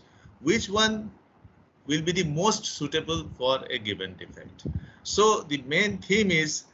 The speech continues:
the search for the available tissue. If you know how to search for the available tissue,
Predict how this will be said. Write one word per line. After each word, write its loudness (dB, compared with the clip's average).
the 2
search 0
for -4
the 2
available 0
tissue. -8
If -10
you -6
know 4
how 4
to 0
search 0
for -2
the 0
available -2
tissue, -12